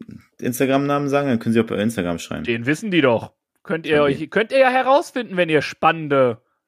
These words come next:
Speaker 1: Okay.
Speaker 2: Strafen für Birk habt.
Speaker 1: Also schaut mal vorbei, beziehungsweise schickt mal Tobi Ideen, damit er, äh, sag ich mal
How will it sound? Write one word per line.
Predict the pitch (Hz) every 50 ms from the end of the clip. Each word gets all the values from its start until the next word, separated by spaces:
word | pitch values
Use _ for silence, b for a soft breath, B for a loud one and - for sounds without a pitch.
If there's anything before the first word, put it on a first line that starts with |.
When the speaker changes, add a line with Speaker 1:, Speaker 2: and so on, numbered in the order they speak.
| _ _ _ _ _
Speaker 1:
Okay. | - - 95 - - - 85
Speaker 2:
Strafen | 76 - 151 151 156 147 - 156 135
für | - 147 139
Birk | 123 135 135 123 - -
habt. | 127 110 101 - - - _ _ _ _ _ _ _ _ -
Speaker 1:
Also | 98 107 104 104 107 95
schaut | - - 131 123
mal | 123 120
vorbei, | 113 - 113 113 127 135
beziehungsweise | 127 120 - 120 117 110 104
schickt | 101 - - 117 -
mal | 110 98
Tobi | - - 107 98 101 92
Ideen, | 90 85 78 92 92 95 98 98
damit | - 85 87 87 82
er, | - 85 80 82 - _ b b b b b b b b b _ _ _
äh, | 82 82 82 80 78 78 78
sag | 78 80 78
ich | 78 78 - -
mal | 80 80 80 78 78 80